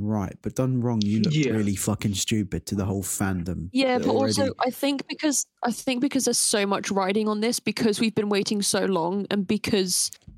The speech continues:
Speaker 3: you know, everything that happened, I think that they really can't fuck this one up, and I think they know that.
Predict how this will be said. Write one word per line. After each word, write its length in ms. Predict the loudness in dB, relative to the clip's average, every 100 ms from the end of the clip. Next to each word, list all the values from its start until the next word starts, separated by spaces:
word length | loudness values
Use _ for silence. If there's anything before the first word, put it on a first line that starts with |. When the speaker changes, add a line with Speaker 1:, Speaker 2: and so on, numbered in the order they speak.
| -20 _ 0
Speaker 3:
you 100 | 2
know, 200 | 2 0
everything 500 | 0 0 0 0 0
that 120 | 0
happened, 680 | 0 0 0 -2 -2 -2 -4 -6 -2
I 100 | -2
think 380 | 0 -2 -2 -6 -8 -2
that 240 | -2 -2 -6 _ _ -20 -20 _
they 120 | 0
really 300 | 2 2 2
can't 240 | 2 0 0
fuck 220 | -4 -2
this 120 | -2
one 140 | 0 0
up, 160 | -2
and 80 | -4
I 40 |
think 180 | -2 0
they 100 | 0
know 200 | 0 0
that. 240 | 0 -4